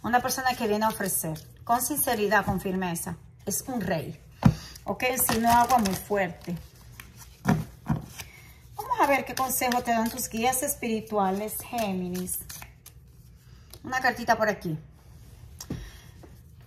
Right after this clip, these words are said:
La persona por la cual tú piensas, está pensando en este momento, eh,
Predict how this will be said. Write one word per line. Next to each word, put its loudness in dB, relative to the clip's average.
La 8
persona 6
por 10
la 10
cual 6
tú -2
piensas, 0
está 4
pensando 2
en -2
este -2
momento, -4
eh, 4